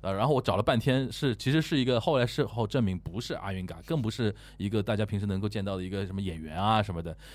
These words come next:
就纯粹是一个乌龙事件嘛，啊，这个，这个是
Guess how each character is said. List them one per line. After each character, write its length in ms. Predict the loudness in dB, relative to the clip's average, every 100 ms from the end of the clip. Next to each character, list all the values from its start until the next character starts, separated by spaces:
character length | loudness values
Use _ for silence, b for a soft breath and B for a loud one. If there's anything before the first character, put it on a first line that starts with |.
| B
就 120 | -4
纯 200 | 0 2
粹 140 | 4 2
是 160 | 4
一 60 | 2
个 200 | 4 6
乌 120 | 6
龙 120 | 4
事 160 | 4 0
件 220 | 0 0
嘛， 100 | -2 -6
啊， 80 | -10 B B
这 80 | 2
个， 140 | 2 0
这 80 | -4
个 180 | 2 2
是 300 | 2 0 0